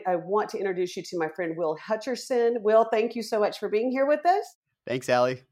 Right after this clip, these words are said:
Speaker 2: It's good to hang with you.
Speaker 1: Um, Will is a Next Gen pastor at an awesome church in Florida, right there by the Wellington campus. We're so cool. We're neighbors.
Speaker 2: Yeah, we're not too far. We're, we're just a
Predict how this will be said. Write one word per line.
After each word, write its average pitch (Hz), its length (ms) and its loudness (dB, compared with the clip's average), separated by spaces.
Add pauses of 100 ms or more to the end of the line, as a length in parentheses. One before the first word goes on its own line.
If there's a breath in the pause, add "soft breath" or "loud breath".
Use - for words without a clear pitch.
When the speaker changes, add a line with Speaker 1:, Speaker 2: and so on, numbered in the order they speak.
(120)
Speaker 2:
It's 127 120 -20
good 107 200 -6
to 110 80 -2
hang 117 240 -2
with 113 120 -4
you. 98 200 -6 (520 loud breath)
Speaker 1:
Um, 233 420 8
Will 311 320 4
is 233 400 6
a 202 80 8
Next 202 400 -4
Gen 208 320 0
pastor 208 560 0
at 170 380 4
an 160 220 0 (100)
awesome 233 440 2
church 180 640 -2
in 165 480 0
Florida, 208 580 2
right 208 200 4
there 208 140 2
by 208 160 4
the 190 120 0
Wellington 233 640 2
campus. 233 560 0
We're 226 120 0
so 226 260 0
cool. 359 240 2
We're 302 100 4
neighbors. 294 560 0 (100)
Speaker 2:
Yeah, 135 340 2
we're 120 120 -2
not 147 220 -2
too 160 100 -4
far. 175 480 -2
We're, 113 320 -8
we're 147 200 -12
just 135 340 -12
a 107 480 -2